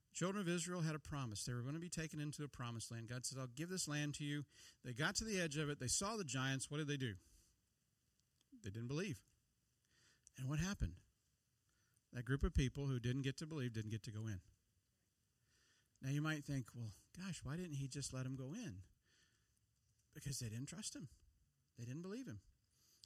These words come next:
And it took faith for them to be able to do it. And they refused to believe. They simply refused to believe. Let's go on a little bit further. Verse, uh, three, "For we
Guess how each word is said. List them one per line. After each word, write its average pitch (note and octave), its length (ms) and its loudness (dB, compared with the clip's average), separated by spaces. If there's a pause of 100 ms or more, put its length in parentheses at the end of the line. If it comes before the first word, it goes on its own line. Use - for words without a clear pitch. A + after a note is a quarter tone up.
(320)
And C#3 120 0
it C#3 120 -6
took D3+ 160 -2
faith F3+ 480 0 (200)
for B2 120 -6
them A#2 180 0
to B2 60 -2
be A#2+ 160 -2
able A2+ 160 -4
to A#2+ 80 -4
do A#2+ 140 -2
it. F2+ 100 -6 (580)
And G#2 180 -2
they A2 120 -2
refused G#2+ 500 -2
to B2 80 -6
believe. C3+ 320 -6 (800)
They A2 100 -6
simply D#3+ 580 2 (120)
refused C3 540 4
to C#3+ 80 0
believe. C3 360 4 (300)
Let's A#2+ 140 0
go C#3+ 160 0
on C#3 120 4
a C3 40 2
little B2+ 140 0
bit B2 140 -2
further. B2 300 2 (880)
Verse, - 340 4 (600)
uh, A2 140 4
three, E3 440 2 (640)
"For D3 220 4
we F3+ 560 6